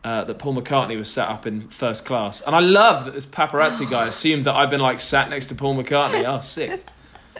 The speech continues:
Like, think that all you like, but I, I was not. And, um, so that was an early, but that, you know, but getting sort of,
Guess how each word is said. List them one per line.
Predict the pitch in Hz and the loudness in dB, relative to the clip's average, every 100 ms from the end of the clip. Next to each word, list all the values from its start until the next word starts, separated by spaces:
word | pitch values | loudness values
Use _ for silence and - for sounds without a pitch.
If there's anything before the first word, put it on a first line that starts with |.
| 339 | -2
Like, | - - | 0 0
think | - - 170 - | -4 0 0 2
that | 143 - | 0 2
all | 151 | 2
you | 135 | 2
like, | 143 143 - - - | 4 2 0 -14 -12
but | 120 117 | -8 -4
I, | 127 135 123 - | 0 0 -2 -6
I | 123 | -10
was | 123 113 | -8 -8
not. | 95 - - - _ - | -12 -14 -20 -20 _ -12
And, | 120 120 123 | -10 -8 -6
um, | 123 120 117 | -4 -6 -6
so | - 175 | -2 4
that | 220 233 | 4 4
was | 214 | 0
an | 196 | 2
early, | 196 196 185 | 4 4 2
but | - - | 0 2
that, | 214 214 | 2 2
you | 208 | -2
know, | 143 120 113 - | 0 -2 -2 -8
but | 160 190 | -10 0
getting | 220 180 170 - | 2 2 -6 -8
sort | 139 156 | -4 -2
of, | 143 | -4